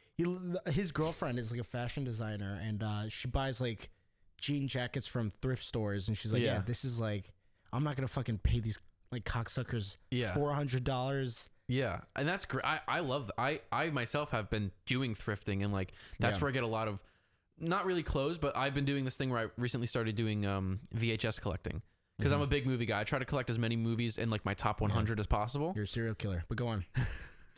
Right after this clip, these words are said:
Speaker 1: I'm kidding, Joe.
Speaker 2: They are, they are,
Speaker 1: <laughs>
Speaker 2: I'm not gonna say that they're correlated, but you can connect the dots.
Speaker 1: Yeah, yeah,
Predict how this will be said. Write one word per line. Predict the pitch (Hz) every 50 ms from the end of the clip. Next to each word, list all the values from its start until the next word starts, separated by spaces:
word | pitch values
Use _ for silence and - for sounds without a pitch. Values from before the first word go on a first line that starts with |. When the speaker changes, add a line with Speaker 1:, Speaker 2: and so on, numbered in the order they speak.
| - - -
Speaker 1:
I'm | - 120
kidding, | 110 - 92 87 85 -
Joe. | 78 76 80 - - 214 220
Speaker 2:
They | - - 226
are, | - 170 165
they | 185 180 170
are, | 175 175 - 147 -
Speaker 1:
<laughs> | -
Speaker 2:
I'm | 147 165
not | 180 180 180
gonna | - 170
say | 156 180
that | 160
they're | 151 139
correlated, | 139 139 147 139 143 147 151 151 160 156
but | 127 127 117 107 - - -
you | - 120
can | - 113 104
connect | - - 95 80
the | - -
dots. | - - 104
Speaker 1:
Yeah, | 110
yeah, | 104 101 104 101